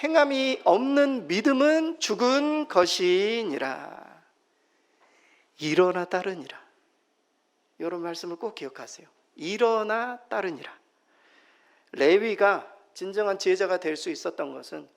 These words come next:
긍정하는 것으로 거-, 멈추지 않고 일어나 따랐기 때문입니다.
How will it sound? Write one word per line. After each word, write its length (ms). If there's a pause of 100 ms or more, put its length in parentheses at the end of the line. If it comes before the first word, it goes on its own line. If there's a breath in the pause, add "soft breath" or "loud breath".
(120)
긍정하는 580
것으로 380
거-, 120 (420)
멈추지 520
않고 340 (460 soft breath)
일어나 640
따랐기 480
때문입니다. 640